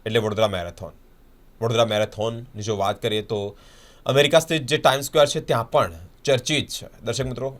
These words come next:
એક સ્ક્રીન પર જ્યારે મેરેથોનનું નામ આવ્યું અને મેરેથોનના ફોટા આવ્યા ત્યારે આપણે સૌ ગૌરવ અનુભવી રહ્યા છે. તેની જ જો વાત કરીએ તો વડોદરા શહેરનો એક મોટામાં મોટી ઇવેન્ટ કહી શકાય. જ્યારે જાન્યુઆરીમાં જ આ મોટી ઇવેન્ટ એટલે કે મેરેથોન યોજાવાની છે તે અંતર્ગત અનેક જગ્યાએ તૈયારીઓ થઈ રહી છે.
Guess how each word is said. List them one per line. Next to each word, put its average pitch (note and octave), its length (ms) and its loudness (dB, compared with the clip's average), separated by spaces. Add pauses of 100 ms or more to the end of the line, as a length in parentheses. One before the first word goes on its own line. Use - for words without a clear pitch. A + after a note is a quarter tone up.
એક B2 260 -4 (180)
સ્ક્રીન B2+ 360 -2
પર C3+ 200 2
જ્યારે B2 180 4
મેરેથોનનું A#2+ 540 -2
નામ A2+ 240 -2
આવ્યું A#2 160 -2
અને A#2 80 -4
મેરેથોનના A2+ 560 -4
ફોટા A2 320 -2
આવ્યા A2+ 200 2
ત્યારે A2+ 180 -2
આપણે A2 160 -4
સૌ A#2 220 -6
ગૌરવ G#2 380 -2
અનુભવી F2 300 -12
રહ્યા E2 160 -14
છે. - 160 -12 (560)
તેની D#3+ 240 2
જ D3+ 300 -2
જો C#3 160 2
વાત C3+ 260 6
કરીએ D3 140 -2
તો D3 80 0
વડોદરા B2+ 220 2
શહેરનો B2+ 320 0
એક B2+ 120 -6
મોટામાં A#2+ 320 0
મોટી A2+ 240 -4
ઇવેન્ટ G#2+ 280 -2
કહી A#2+ 80 -6
શકાય. A#2+ 360 -6 (260)
જ્યારે G#2+ 220 0
જાન્યુઆરીમાં A2 580 -2
જ G#2 80 -6
આ G#2+ 100 2
મોટી G2+ 440 -6
ઇવેન્ટ G#2 340 -2
એટલે G#2 120 -8
કે G#2 80 -8
મેરેથોન G2+ 520 -2 (160)
યોજાવાની G#2+ 420 -2
છે B2+ 100 -14
તે A2+ 100 -6
અંતર્ગત G#2 360 -8
અનેક G#2 180 -6
જગ્યાએ G#2 280 -6
તૈયારીઓ F#2 380 -6
થઈ F2 140 -14
રહી E2 100 -16
છે. - 140 -10